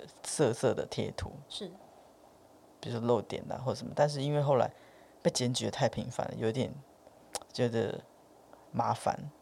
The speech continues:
Speaker 2: 对。
Speaker 1: 然后就还是忍痛把它割舍，或，呃，哦，是请人家不要贴露点的，要打马赛克。
Speaker 2: 对。
Speaker 1: 本来是没，百无禁忌啊。
Speaker 2: 对，对，对。
Speaker 1: 对，后来因为碍于法律，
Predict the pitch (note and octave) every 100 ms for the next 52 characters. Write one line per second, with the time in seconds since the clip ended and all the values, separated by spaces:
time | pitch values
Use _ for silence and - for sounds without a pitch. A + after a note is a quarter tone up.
0 | - - A#2 A2+ B2 G#2+ G2 - - B2+
1 | A2 D#2 D#2+ - - - - - - -
2 | B2 C#3 B2+ G#2+ A#2+ A2 D#3 A#2+ - A2+
3 | G#2+ - - B2 A2+ - - C3 C3 -
4 | - - - - C3+ - - G3+ - C3
5 | B2+ C#3+ C#3+ B2+ D3+ D3 - C3+ C#3+ C#3
6 | - - - - - - - C#3 B2 B2
7 | C3 - C3 - - - - - G3 -
8 | - - - D#3 E3+ A3 G#3 D3 C#3 -
9 | - C3+ C#3 C#3 F3+ D3 - A#2 F#2 D3
10 | - A3 F#3+ F#3 D#3 - - D3 D#3 F3+
11 | C#3+ D3 E3 D3+ - - - - D#3+ C3+
12 | C3 A#2 A2+ C3 A2